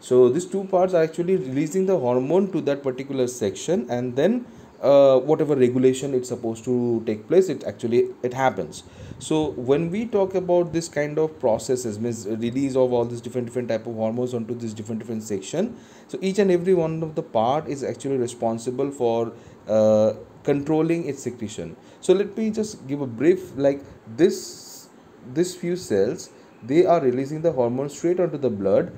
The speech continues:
That means this blood will carry the hormone along with it and will pass it to the different, different part of the body,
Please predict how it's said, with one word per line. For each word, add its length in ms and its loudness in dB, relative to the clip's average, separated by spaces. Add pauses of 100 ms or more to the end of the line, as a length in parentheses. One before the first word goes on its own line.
(160)
That 200 4
means 200 0
this 200 4
blood 380 2
will 160 6
carry 260 2
the 140 0
hormone 320 -2
along 340 0
with 160 -6
it 80 0
and 180 -2
will 140 -6
pass 300 -4
it 160 -12
to 100 -8
the 160 0
different, 240 -6
different 240 -10
part 160 -2
of 80 -10
the 60 -6
body, 340 -2